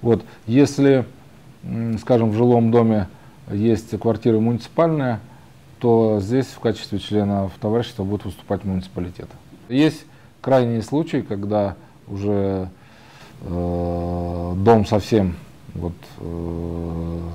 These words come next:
уже разрушается, тогда есть такой крайний случай, что собственники, э, будут обязаны его сами снести.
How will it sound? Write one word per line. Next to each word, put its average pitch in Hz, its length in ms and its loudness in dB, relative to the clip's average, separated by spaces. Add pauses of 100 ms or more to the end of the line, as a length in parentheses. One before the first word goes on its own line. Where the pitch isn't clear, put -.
(800)
уже 98 200 -2
разрушается, 110 800 -2 (640)
тогда 113 480 2
есть 110 260 2
такой 104 220 -2
крайний 107 320 0
случай, 113 300 -6
что - 180 -14
собственники, 95 640 -4 (580)
э, 90 760 -4
будут 98 380 -2 (360)
обязаны 104 500 2
его 98 200 2
сами 98 240 0
снести. 90 460 -8